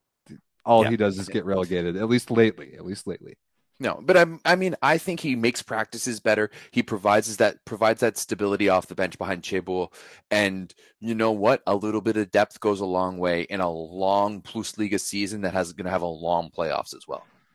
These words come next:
Speaker 1: Speaking of Resovia, one of the best matches of the year in the Plus Liga was Zaksa, the defending champions, uh, really starting to come into form. Bartosz Bednor shows up. Zaksa beats Resovia, and they beat him in four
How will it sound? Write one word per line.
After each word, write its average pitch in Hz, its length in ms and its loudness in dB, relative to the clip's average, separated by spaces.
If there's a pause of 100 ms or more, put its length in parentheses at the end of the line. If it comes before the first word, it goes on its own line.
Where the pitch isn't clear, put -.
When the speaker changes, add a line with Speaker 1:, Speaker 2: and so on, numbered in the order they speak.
(160)
Speaker 1:
Speaking 135 540 -2
of 117 280 6
Resovia, 101 960 2
one 98 180 0
of 98 80 2
the 98 40 -2
best 101 300 -2
matches 98 320 -4
of 92 60 -4
the 92 80 -2
year 92 180 0
in 98 80 0
the 98 60 -4
Plus - 340 -6
Liga 98 240 0
was 90 240 -2
Zaksa, 101 640 2
the 90 80 -4
defending 92 440 -4
champions, 92 720 -4
uh, 87 300 -2 (280)
really 98 460 2
starting 110 380 0
to 110 60 -2
come 110 220 -2
into 113 180 -2
form. 113 440 0
Bartosz 98 400 -2
Bednor 107 380 0
shows 104 320 -2
up. 107 240 2 (200)
Zaksa 107 540 0
beats 110 300 -4
Resovia, 113 640 2
and 98 100 -2
they 90 80 -2
beat 101 220 -2
him 107 100 -2
in 95 80 -4
four 95 720 2